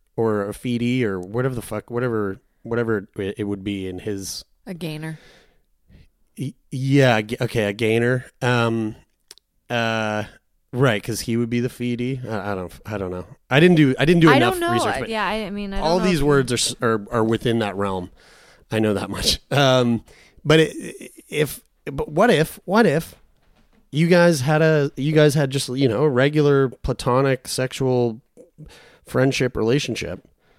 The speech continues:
Speaker 1: but then you also were, like, his fetish agent?
Speaker 2: Yeah, you look,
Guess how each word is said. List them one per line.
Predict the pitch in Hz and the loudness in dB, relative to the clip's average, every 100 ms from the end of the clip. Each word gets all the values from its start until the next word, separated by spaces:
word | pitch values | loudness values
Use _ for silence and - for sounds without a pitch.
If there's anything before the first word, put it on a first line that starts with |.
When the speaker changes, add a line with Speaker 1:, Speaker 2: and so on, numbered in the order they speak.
| _ _ _ _ _ _ _ | _ _ _ _ _ _ _
Speaker 1:
but | - | -2
then | 135 156 | 2 4
you | 160 170 | 4 4
also | 147 180 - 143 160 175 | 4 2 0 0 0 0
were, | 165 156 | -2 0
like, | 160 156 151 - _ _ _ _ _ _ _ _ _ _ _ _ _ _ _ _ _ | 2 2 2 -4 _ _ _ _ _ _ _ _ _ _ _ _ _ _ _ _ _
his | 123 127 | -12 -8
fetish | - 165 180 104 | -4 -2 -2 -2
agent? | 98 - - - _ _ _ _ _ _ _ _ _ _ | -6 -10 -18 -20 _ _ _ _ _ _ _ _ _ _
Speaker 2:
Yeah, | 180 185 | -6 -4
you | 180 175 | -2 -2
look, | 170 175 | -2 -4